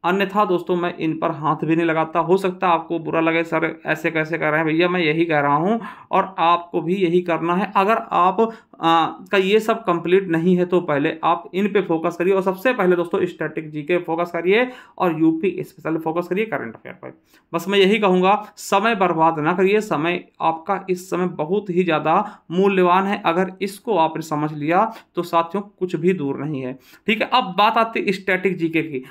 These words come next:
तो स्टैटिक जीके के दोस्तों हमने आप सभी के कहने पर स्टैटिक जीके टू पॉइंट ज़ीरो, क्या स्टैटिक जीके टू पॉइंट ओ कह लीजिए, ज़ीरो कह लीजिए, नाम से दोस्तों हमने एक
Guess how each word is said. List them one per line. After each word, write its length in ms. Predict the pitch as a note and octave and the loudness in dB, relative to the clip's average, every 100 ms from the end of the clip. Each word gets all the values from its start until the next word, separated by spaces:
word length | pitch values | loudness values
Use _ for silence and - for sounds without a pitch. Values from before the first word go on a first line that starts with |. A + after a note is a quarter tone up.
| - | -10
तो 140 | D#3+ F3+ | -2 -2
स्टैटिक 380 | F#3 G#3 G3+ A3 | 0 -2 0 -4
जीके 180 | F#3+ F#3+ | -4 -2
के 120 | G#3 | 0
दोस्तों 280 | G#3 G#3 F#3+ | 0 0 -2
हमने 320 | E3 F#3+ G#3 G#3 | 0 0 -2 0
आप 240 | E3+ F#3+ - | 2 2 -2
सभी 220 | E3 F3+ | 2 2
के 80 | F#3 | 2
कहने 280 | F3 E3 F3+ | 0 0 0
पर 260 | F#3+ G#3 - | -2 -4 -4
स्टैटिक 540 | G3 - F#3+ F#3+ A3 F#3 | -8 -4 -2 0 -2 -4
जीके 280 | F#3 F#3 A3 | -4 -2 -2
टू 360 | G#3+ - A3+ | -2 -8 -6
पॉइंट 400 | G#3+ F#3+ F#3 F3+ | -2 0 2 0
ज़ीरो, 280 | F#3 D#3 C#3+ C#3 _ _ _ | -2 -2 -2 -4 _ _ _
क्या 160 | G3 G#3 G3 | -4 0 -2
स्टैटिक 420 | F#3 G3 F#3+ G#3 | 0 -2 0 -2
जीके 220 | G3 G3+ | -2 -2
टू 180 | F#3+ G3 | 0 0
पॉइंट 340 | G3 F#3+ F#3+ - | 0 -2 -2 -2
ओ 100 | F3+ | 0
कह 160 | F#3 F3 | 2 2
लीजिए, 220 | F3 F#3+ | 2 2
ज़ीरो 240 | E3+ F3+ | 2 0
कह 120 | F#3 | 2
लीजिए, 300 | E3+ E3+ F#3 F3+ | 0 2 2 2
नाम 260 | E3 F3+ | 0 0
से 80 | F#3 | 0
दोस्तों 260 | E3+ E3+ F3+ | -2 -2 -2
हमने 140 | F3+ | -2
एक 140 | F#3 | -4